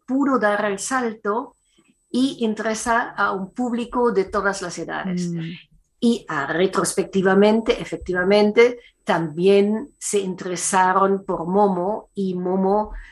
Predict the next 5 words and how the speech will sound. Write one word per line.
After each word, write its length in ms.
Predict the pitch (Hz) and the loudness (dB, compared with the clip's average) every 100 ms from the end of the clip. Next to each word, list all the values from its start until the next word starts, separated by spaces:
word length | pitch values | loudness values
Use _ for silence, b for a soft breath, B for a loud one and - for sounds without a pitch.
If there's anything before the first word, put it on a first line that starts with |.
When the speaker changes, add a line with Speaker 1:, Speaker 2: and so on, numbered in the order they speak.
| B | B
Speaker 1:
se 240 | - 214 196 | -4 -2 0
convirtió 880 | 202 190 180 - - 185 190 202 - | 0 -2 -4 -8 -6 -2 0 0 -2
en 180 | 196 196 | -4 -2
otro 280 | 180 - 170 | -6 -8 -10
clásico. 480 | 165 - 151 - | -10 -10 -12 -12